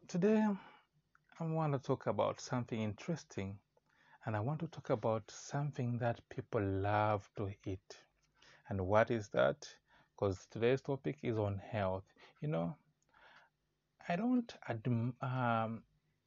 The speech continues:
I don't feel happy when I see the humanity, the human family suffering from so many things because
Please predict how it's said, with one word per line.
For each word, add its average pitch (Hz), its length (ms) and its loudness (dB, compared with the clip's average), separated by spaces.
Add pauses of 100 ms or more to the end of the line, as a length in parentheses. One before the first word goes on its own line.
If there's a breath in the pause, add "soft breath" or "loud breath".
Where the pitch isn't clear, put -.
I 143 60 -4
don't 233 300 2
feel 175 180 6
happy - 800 -4 (420 soft breath)
when 110 180 4
I 107 120 4
see 139 560 -2 (160)
the 113 100 2
humanity, 107 1080 -2 (380 loud breath)
the 107 80 0
human 120 380 2
family 117 500 -2
suffering 123 640 -4
from 113 220 -8
so 185 380 -2
many 165 340 0
things 120 380 -2
because 104 580 0